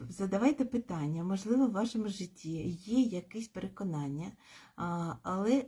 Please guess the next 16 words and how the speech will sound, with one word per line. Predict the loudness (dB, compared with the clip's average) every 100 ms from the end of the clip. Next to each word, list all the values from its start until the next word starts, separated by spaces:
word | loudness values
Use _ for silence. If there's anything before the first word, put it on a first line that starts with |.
| -2
ви | 2 2
цього, | 2 -6 -4 2
ви | 2
цього | 2 -2 -2
не | 2
усвідомили. | 2 0 -4 -2 -2 -2 -2 -4 -8 -20 -20 -20 -20 -20 _
І | 0
зараз, | 4 4 4 0 0
е, | 0 0 0 0 -2 -4
що | -8 -2 2
зрозуміли, | 2 4 0 8 10 10 8 2 -2 -6
то | -6
задавайте | -4 -2 -4 -4 -6 -8
питання, | -10 -6 2 2 2 0
я | -2
відповім | -2 -4 -6 -6 0 2